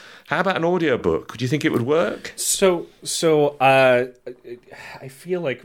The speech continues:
Speaker 2: you and I have talked about this before, but I, like, I'm a big fan of His Dark Materials,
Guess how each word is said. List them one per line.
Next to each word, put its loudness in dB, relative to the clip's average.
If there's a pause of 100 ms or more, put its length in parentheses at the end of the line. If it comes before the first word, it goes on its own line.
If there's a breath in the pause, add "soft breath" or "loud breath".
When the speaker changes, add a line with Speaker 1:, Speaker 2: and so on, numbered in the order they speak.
Speaker 2:
you -6
and -6
I -6
have -12
talked -14
about -16
this -18
before, -12
but -12
I, -2
like, -6
I'm -4
a -4
big -8
fan -6
of -10
His -8
Dark -6
Materials, -10